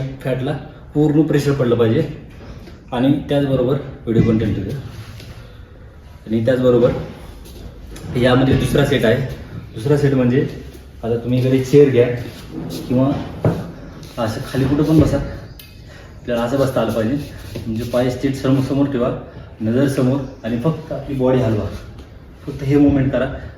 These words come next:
जेणेकरून तुमचे जे साईड फॅट आहे ते खूप चांगलं होईल आणि तुम्हाला हे पूर्ण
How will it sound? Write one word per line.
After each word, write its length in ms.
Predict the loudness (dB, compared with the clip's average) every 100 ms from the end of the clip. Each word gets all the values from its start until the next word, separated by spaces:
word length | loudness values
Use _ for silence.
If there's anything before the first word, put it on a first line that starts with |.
| 0
जेणेकरून 400 | 2 2 0 -2 -6 -14 -18 -10 -6
तुमचे 280 | -4 -2
जे 100 | -2
साईड 220 | -2 -2 0
फॅट 160 | 0 0
आहे 100 | -4 -8 -14 -18 -16 -12
ते 100 | -10
खूप 180 | -10 -4
चांगलं 220 | 0 2
होईल 160 | 2 -2
आणि 720 | -8 -16 -18 -16 -12 -8 -4
तुम्हाला 240 | 0 2
हे 120 | 2 0
पूर्ण 260 | 0 0